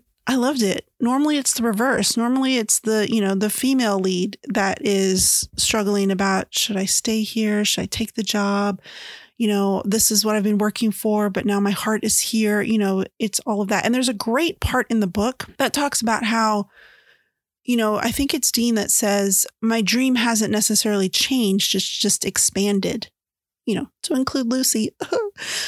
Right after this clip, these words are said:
So I really liked this scene. It was, you know, it was different. And of course, I would have loved to seen Dean say that to her, but I, I like that he was the one that was,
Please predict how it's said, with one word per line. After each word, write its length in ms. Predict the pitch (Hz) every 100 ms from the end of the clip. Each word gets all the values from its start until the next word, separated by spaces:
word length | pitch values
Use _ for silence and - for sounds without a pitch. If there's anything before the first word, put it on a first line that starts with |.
| - - _ _ _
So 200 | - 302 -
I 60 |
really 380 | 285 254 330 339
liked 280 | 254 262 -
this 160 | 220
scene. 320 | - 262 247 202
It 120 | 220
was, 240 | 226 -
you 120 | 254
know, 80 | 214
it 20 |
was 160 | 175 -
different. 420 | 277 311 285 262
And 120 | 233
of 40 | 202
course, 220 | 240 247
I 60 | 233
would 100 | 214
have 140 | 202
loved 220 | 220 214
to 80 | 226
seen 260 | - 202 196
Dean 240 | 196 196
say 160 | 196 214
that 160 | 208 196
to 100 | 226
her, 180 | 208 196
but 480 | - 254 214 - -
I, 120 | - - -
I 120 | 233
like 320 | 214 214 226
that 100 | 277
he 280 | 214 - 220
was 200 | 202 196
the 100 | 202
one 260 | 190 190 190
that 140 | 190
was, 380 | 196 185 -